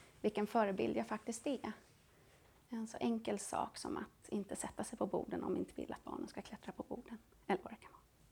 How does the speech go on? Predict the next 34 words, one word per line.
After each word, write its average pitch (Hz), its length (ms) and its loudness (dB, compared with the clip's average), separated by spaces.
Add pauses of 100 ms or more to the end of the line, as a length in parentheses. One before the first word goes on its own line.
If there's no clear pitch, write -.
(140)
Det 247 120 10
är 269 40 10
pedagogens 254 580 12
attityd 233 480 8
och 220 60 4
förhållningssätt 233 720 4
som 214 180 2
påverkar 196 520 8
hela 196 340 6
atmosfären 208 680 4
i 214 40 2
klassrummet. - 800 0 (580)
Och 226 100 2
Maria 233 320 10
Montessori 247 720 8
beskriver 220 760 8
ju, 202 100 8
läser 277 280 6
man 214 100 6
hennes 208 240 2
böcker - 320 -2
så - 120 -2
beskriver 220 680 6
ju 190 60 8
hon 196 260 4
rätt - 400 -2 (200)
ingående 220 800 10
vad 196 220 8
hon 190 260 8
tycker - 320 -6
krävs - 680 -2
av - 300 4
en - 400 -2 (180)
pedagog - 500 6